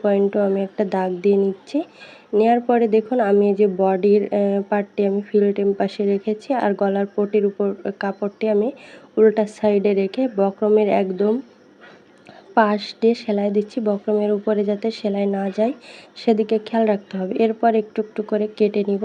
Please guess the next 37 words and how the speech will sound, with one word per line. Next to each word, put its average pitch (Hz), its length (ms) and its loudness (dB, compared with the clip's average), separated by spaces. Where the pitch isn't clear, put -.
যাতে 214 300 -2
গলার 202 320 0
ফিনিশিংটা 202 680 -2
ভালো 196 320 -2
আসে। 185 280 -8
তো - 140 -8
এরপরে 240 340 2
দেখুন 226 260 2
আমি 233 140 0
সামনের 208 440 0
পার্টটি 202 440 -4
আমি 202 260 2
এই 202 120 0
যে, 220 160 -4
আহ, - 840 -4
যে 220 140 -4
গলা 208 260 2
পটিটা 208 460 0
জয়েন্ট 202 440 2
দিয়ে 202 160 2
নিয়েছি। 196 480 -2
নেওয়ার 202 320 0
পরে 196 260 -2
এখন 196 320 -4
দেখুন 208 240 0
এভাবে 220 400 0
করে 202 280 0
এই 202 120 4
যে 226 140 -2
গলার 202 260 4
পটিটার 208 580 0
উপরে 202 360 0
আমি 202 200 2
একটা 190 220 -6
সেলাই 202 380 0
বসিয়ে 196 400 -6
দিব। 208 140 -2